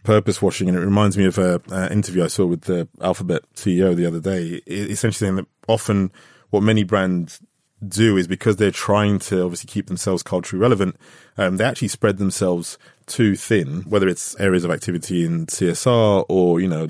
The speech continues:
environmental responsibility or, you know, sort of social inequality, social justice. His point of view was tie it back to your core values, the things that are intrinsic to your supply chain or your, uh, ecosystem. And if you end up doing less,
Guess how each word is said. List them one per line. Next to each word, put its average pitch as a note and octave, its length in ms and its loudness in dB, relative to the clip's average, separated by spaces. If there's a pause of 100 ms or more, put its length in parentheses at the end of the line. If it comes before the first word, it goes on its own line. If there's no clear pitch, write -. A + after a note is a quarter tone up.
(140)
environmental F2+ 560 0
responsibility G2+ 800 2
or, F2 220 2
you F2+ 60 0
know, E2 120 -4
sort F2 200 -8
of D#2+ 80 -6
social F2+ 260 -2
inequality, F2 400 -2
social E2+ 300 -2
justice. F#2+ 500 0
His G2 500 2 (160)
point G2 220 2
of F2+ 80 -2
view F#2 240 2
was E2+ 400 0 (640)
tie A2+ 240 2
it G2 80 -6
back G#2 160 2
to - 120 -2
your G2+ 80 6
core F#2+ 260 0
values, F2 540 0
the G2 120 -2
things G2 320 2
that F#2+ 140 0
are F#2 140 2
intrinsic F#2 540 0
to - 120 -2
your E2+ 60 0
supply F2 380 -2
chain F2+ 340 0
or F2+ 80 2
your, E2+ 380 0
uh, F2 120 -4
ecosystem. F2+ 800 -4 (400)
And G2+ 120 2
if F#2+ 140 0
you G#2+ 160 6
end A2 160 6
up F#2+ 160 2
doing G2 260 4
less, F#2 480 0